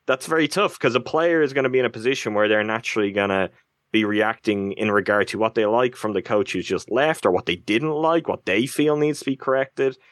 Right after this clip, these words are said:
And that may not be the kind of one hundred foot, foot or thousand foot view that needs to be taken to get this decision right. So if Giannis is actually in the process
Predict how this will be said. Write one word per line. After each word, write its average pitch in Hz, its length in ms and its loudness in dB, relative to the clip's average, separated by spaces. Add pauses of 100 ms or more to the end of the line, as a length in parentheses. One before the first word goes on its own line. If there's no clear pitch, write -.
(240)
And 117 120 0
that 131 180 0
may 120 260 0
not 113 260 0
be 104 300 2
the 95 280 0
kind 95 240 -4
of 85 300 -6 (160)
one 104 140 0
hundred 110 440 0
foot, 98 280 0 (180)
foot 107 320 0
or 87 80 0
thousand 117 480 -2
foot 92 240 -2
view 104 340 0
that 92 120 -2
needs 92 180 -6
to - 60 -12
be 92 100 -8
taken 92 440 -2
to - 80 -12
get 92 200 -2
this - 260 -6 (380)
decision 95 360 -2
right. 98 380 0
So 98 360 0 (240)
if 98 100 0
Giannis 175 300 2
is 143 100 0
actually 127 340 0
in 117 140 0
the 110 80 -2
process 110 800 -2